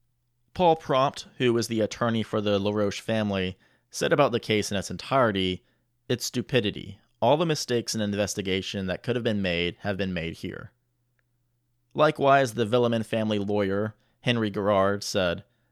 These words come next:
"The institutions only function if the people in them function. In this case, the people did not function."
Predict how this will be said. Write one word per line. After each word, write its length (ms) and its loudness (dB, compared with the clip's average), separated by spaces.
"The 120 -2
institutions 800 -4
only 320 0
function 640 -4
if 160 -8
the 80 -8
people 440 -4
in 100 -4
them 160 -4
function. 560 -12
In 140 -2
this 180 -2
case, 400 0
the 100 -8
people 400 -6
did 120 -8
not 240 -6
function." 480 -12